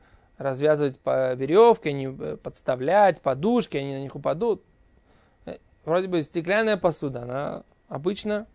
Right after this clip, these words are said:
разрешена к-, для переноса в субботу, отвечает Гемара, «Кикема Равун». Равун говорит про карный думно, он говорит про медицинские инструменты, стеклянные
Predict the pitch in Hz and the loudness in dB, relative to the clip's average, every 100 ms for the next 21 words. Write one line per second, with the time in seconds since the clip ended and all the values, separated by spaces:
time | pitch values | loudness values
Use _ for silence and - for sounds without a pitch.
0 | _ _ _ _ _ - - - - 147 | _ _ _ _ _ -20 -20 -20 -8 -6
1 | 151 160 190 233 247 160 160 165 180 175 | -4 -4 -2 0 0 0 2 2 2 0
2 | 147 160 - 226 311 - 214 233 233 226 | -2 -6 -10 -6 -6 -6 -8 -6 -6 -6
3 | 247 277 311 247 240 - - 214 226 269 | -6 -2 -2 -2 -6 -10 -14 -4 -2 0
4 | 254 226 254 202 240 240 196 190 247 - | 0 -2 -2 -4 -4 -2 0 0 -2 0
5 | 175 165 - 185 196 190 170 156 156 127 | 0 0 0 4 4 4 0 0 0 -2
6 | 143 175 165 175 - 147 139 - 151 156 | -4 -2 -2 -2 2 4 4 4 -4 -4
7 | 170 170 - 147 - 165 160 131 123 160 | -4 -6 -4 -6 -4 -4 -2 -2 -4 -8
8 | - 170 175 175 170 151 | -8 -6 -2 -2 0 -2